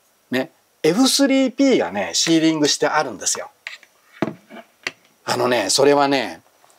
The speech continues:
エフスリーピー、これ今分解できないからね、なんともい-、じゃあ皆さんにお見せできませんけどね。あのね、これはね、私自身も分解したことがあるんで、ね、はっきりわかるんですけど、このですね、エフスリーピー、ね、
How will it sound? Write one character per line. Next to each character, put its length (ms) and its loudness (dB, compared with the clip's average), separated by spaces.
エ 80 -2
フ 60 -2
ス 120 2
リ 80 4
ー 20 -18
ピ 80 2
ー、 40 0
こ 80 2
れ 60 0
今 140 2
分 180 2
解 120 2
で 80 -2
き 80 -2
な 80 -2
い 20 -4
か 80 -2
ら 100 -6
ね、 280 -8
な 140 -2
ん 40 -10
と 60 0
も 80 2
い-、 120 -2
じ 80 -6
ゃ 40 -4
あ 20 -4
皆 180 -2
さ 100 -6
ん 40 -6
に 40 -8
お 20 -4
見 80 -2
せ 60 0
で 80 2
き 60 -2
ま 60 -4
せ 100 -4
ん 40 -8
け 100 -18
ど 100 -20
ね。 200 -14
あ 120 -4
の 80 0
ね、 120 -4
こ 140 0
れ 60 4
は 100 2
ね、 80 0
私 280 0
自 280 0
身 60 0
も 160 -6
分 300 2
解 200 2
し 60 -14
た 100 0
こ 80 0
と 80 2
が 120 -2
あ 60 2
る 60 0
ん 140 -10
で、 120 -16
ね、 180 -8
は 100 -4
っ 60 -10
き 100 -6
り 60 0
わ 80 -4
か 100 -8
る 60 -12
ん 40 -20
で 40 -18
す 60 -18
け 80 -4
ど、 200 -2
こ 120 0
の 100 4
で 100 2
す 80 -4
ね、 140 -2
エ 40 -2
フ 60 -2
ス 140 2
リ 140 2
ー 20 -10
ピ 240 -4
ー、 40 0
ね、 120 -4